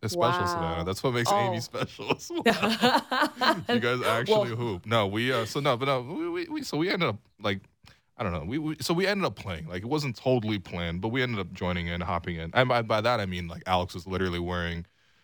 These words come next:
Speaker 1: soccer, <laughs> indoor soccer cleats
Speaker 2: Oh, my
Speaker 1: as
Speaker 2: goodness.
Speaker 1: shoes. Imagine that, right?
Speaker 2: Oh,
Speaker 1: Imagine
Speaker 2: my
Speaker 1: wearing
Speaker 2: goodness.
Speaker 1: cleats on, not like the,
Speaker 2: No.
Speaker 1: not like the plastic cleats, but, like, a, a soft cleat. So anyway, that was probably not as much attraction for
Speaker 2: So
Speaker 1: him.
Speaker 2: did you cross him? Like, what happened? Like, who scored out?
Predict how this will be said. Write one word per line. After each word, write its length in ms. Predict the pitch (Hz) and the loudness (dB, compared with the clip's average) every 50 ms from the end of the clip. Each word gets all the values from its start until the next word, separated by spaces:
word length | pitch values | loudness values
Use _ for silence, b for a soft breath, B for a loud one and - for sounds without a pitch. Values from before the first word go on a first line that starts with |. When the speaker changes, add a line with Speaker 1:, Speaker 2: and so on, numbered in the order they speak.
| _ _ _ | _ _ _
Speaker 1:
soccer, 640 | - - - 95 90 90 - 90 90 87 85 85 - _ _ | -10 -2 2 2 2 2 0 -2 -2 -2 -2 -4 -6 _ _
<laughs> 120 | _ _ - | _ _ -8
indoor 300 | 120 113 98 113 - - | -4 -2 2 2 2 2
soccer 440 | - - - - - - - - - | 0 -2 -4 -4 -6 -8 -8 -8 -8
cleats 400 | - - - - - 165 160 151 - | -8 -6 -6 0 0 2 2 4 4
Speaker 2:
Oh, 140 | 196 190 185 | 4 4 4
my 140 | 175 170 160 | 2 0 -2
Speaker 1:
as 80 | 165 | -2
Speaker 2:
goodness. 360 | 156 170 170 160 151 151 156 151 | -2 -2 -2 0 0 -2 -2 -2
Speaker 1:
shoes. 320 | - 139 123 110 107 104 | 0 0 2 2 2 0
Imagine 500 | 113 110 110 120 120 143 120 127 107 101 | 0 0 2 2 2 2 2 0 0 2
that, 320 | 104 107 95 87 80 - - | 2 2 2 2 -2 -4 -2
right? 200 | 95 90 98 - - - - | 0 0 0 -2 -2 0 4
Speaker 2:
Oh, 180 | 185 185 175 - | 6 6 6 6
Speaker 1:
Imagine 200 | 165 160 147 131 | 2 0 0 0
Speaker 2:
my 40 | |
Speaker 1:
wearing 180 | 127 127 123 - | 0 0 0 0
Speaker 2:
goodness. 140 | 160 156 151 | -2 -2 0
Speaker 1:
cleats 280 | - 120 113 104 - - - | 0 0 -2 -4 -4 -2 -2
on, 120 | 101 98 B B B B | -2 -2 B B B B
not 140 | 160 196 220 | 4 4 6
like 180 | 196 147 123 - | 6 4 2 2
the, 140 | 123 113 107 | 2 2 4
Speaker 2:
No. 140 | - 165 165 | 4 4 2
Speaker 1:
not 140 | 160 165 151 | 2 2 0
like 120 | 151 139 | -2 -2
the 80 | - 131 | -4 -4
plastic 480 | - - 110 110 120 120 - 131 123 - | -2 2 4 4 4 4 0 -6 -4 -2
cleats, 360 | - 127 127 127 123 - - | 0 0 0 0 0 -4 -4
but, 180 | - 104 95 | -2 -2 0
like, 260 | 90 92 87 87 87 98 | 0 2 0 -2 -2 -2
a, 220 | 90 82 82 80 - | -2 -2 -2 -2 -2
a 60 | 90 | -2
soft 360 | - - 110 98 92 - - | 0 2 2 2 2 2 -2
cleat. 280 | - - 101 85 82 - - - - | -4 -4 -2 -2 -4 -6 -12 -18 -16
So 180 | 98 - 151 160 | -8 -4 -2 0
anyway, 360 | - 131 139 135 107 87 87 | 0 2 0 0 0 -2 -2
that 300 | 85 - 110 104 - - | -4 -4 -6 -6 -4 -4
was 120 | 120 113 - | -4 -2 2
probably 220 | - 120 101 98 | 4 4 4 4
not 140 | 95 87 87 | 2 2 0
as 120 | 90 87 - | 0 -2 -6
much 140 | 180 165 | -8 -12
attraction 380 | - - - - - - - 110 | -10 -10 -8 -8 -8 -8 -8 -6
for 80 | - 208 | 0 4
Speaker 2:
So 120 | 226 226 | 4 4
Speaker 1:
him. 60 | 220 | 4
Speaker 2:
did 180 | 208 208 196 185 | 4 0 -4 -4
you 120 | 196 190 | -4 -2
cross 340 | - 214 190 185 202 202 - | 2 4 4 4 4 2 0
him? 140 | 294 311 302 | -2 -2 0
Like, 140 | 233 196 185 | 0 2 2
what 160 | 190 180 180 | 2 2 4
happened? 360 | 185 180 196 208 - 165 156 | 2 2 2 2 0 0 0
Like, 140 | 156 147 151 - | 0 -4 -4 -2
who 160 | - 202 190 | -2 -2 -2
scored 320 | - - - 185 185 180 180 | 0 0 2 2 4 4 2
out? 180 | 175 - - | 0 0 -2